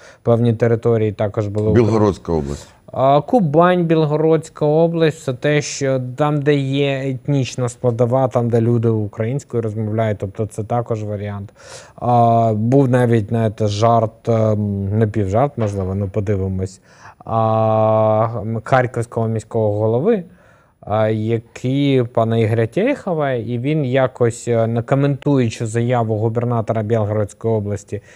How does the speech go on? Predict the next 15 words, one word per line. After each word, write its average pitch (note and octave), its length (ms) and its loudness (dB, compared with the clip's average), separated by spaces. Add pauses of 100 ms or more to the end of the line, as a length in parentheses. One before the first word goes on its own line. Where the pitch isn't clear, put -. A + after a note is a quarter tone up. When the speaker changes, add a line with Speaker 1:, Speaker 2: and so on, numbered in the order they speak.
Speaker 1:
що - 140 -6
треба, A2 320 0
щоб A2 200 -6
Харків G#2+ 420 -4
став G#2 240 -6
частиною A2+ 540 -4
Білгородської A2 720 -2
області, G3+ 360 -4
дуже C3 280 -2
гарно A2+ 320 -2
пожартував A2 680 -4
і A2 40 -2
сказав, A2+ 280 -6
що, A2 160 -8
знаєте, G#2+ 480 -6